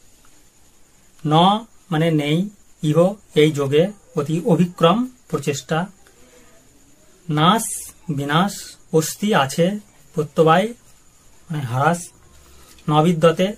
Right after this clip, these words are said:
হয় না, স্বল্পম অল্প, অপি যদিও, অশ্ব এই ধর্মস্য ধর্মের, ত্রায়তে ত্রাণ করে, মহত মহা ভয়াত ভয় থেকে। এবার এই শ্লোকটি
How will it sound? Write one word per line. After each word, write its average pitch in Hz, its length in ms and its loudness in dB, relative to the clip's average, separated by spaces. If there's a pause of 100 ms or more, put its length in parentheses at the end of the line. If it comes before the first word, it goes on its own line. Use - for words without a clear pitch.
(100)
হয় 143 260 -4
না, 170 240 0 (320)
স্বল্পম 160 540 -2
অল্প, 147 420 -4 (220)
অপি 180 320 -4 (100)
যদিও, 143 460 -4 (720)
অশ্ব 190 440 0 (100)
এই 175 280 2 (100)
ধর্মস্য 165 600 -4
ধর্মের, 147 420 -2 (500)
ত্রায়তে 160 580 0
ত্রাণ 143 280 -2
করে, 175 320 0 (460)
মহত 170 380 -2 (460)
মহা 151 340 -2 (240)
ভয়াত 147 300 -2 (100)
ভয় 110 180 -10
থেকে। 110 300 -12 (2000)
এবার 175 360 4 (640)
এই 208 160 4
শ্লোকটি 190 540 -2